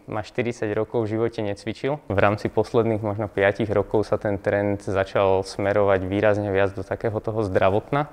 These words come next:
Väčšina ľudí, ktorí k nám aj chodia cvičiť, nehovorím, že nedbajú o to, ako vyzerajú, to by som klamal, ale veľa ľudí dáva na prvé miesto tie zdravotné, zdravotné veci, to znamená nejaké bolesti,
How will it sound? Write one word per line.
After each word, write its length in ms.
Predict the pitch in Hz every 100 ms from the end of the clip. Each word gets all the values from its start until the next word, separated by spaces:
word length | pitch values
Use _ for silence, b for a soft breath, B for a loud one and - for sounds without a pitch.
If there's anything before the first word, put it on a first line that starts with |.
| - B 104
Väčšina 320 | 107 - 104
ľudí, 240 | 104 101
ktorí 240 | 101 107 104
k 140 | -
nám 160 | 104 98
aj 80 | -
chodia 240 | 104 101
cvičiť, 380 | - 104 - 107 - B B B -
nehovorím, 400 | 117 120 113 110
že 160 | 104
nedbajú 580 | 104 101 95 92 107 120 127 127 - - - -
o 100 | 113
to, 100 | -
ako 300 | 127 - 117
vyzerajú, 560 | 101 104 113 123 151 160 - B B B B - -
to 160 | 95 - 120 107 - 113
by 80 |
som 160 | 104 107
klamal, 480 | - 110 139 156 143
ale 320 | 107 107 107 117 113 107 104 104 110
veľa 240 | 127 131
ľudí 320 | 120 120 117
dáva 320 | 107 113 117
na 80 | 113
prvé 320 | 104 - 120
miesto 720 | 110 113 113 - 110 107 110 113 123 117 - 104 -
tie 80 | 110
zdravotné, 960 | 101 101 104 104 - 101 95 98 98 107
zdravotné 480 | 101 95 98 95
veci, 160 | 90 -
to 160 | - 95
znamená 320 | 98 98 95
nejaké 240 | 95 92
bolesti, 640 | 95 104 107 - - 98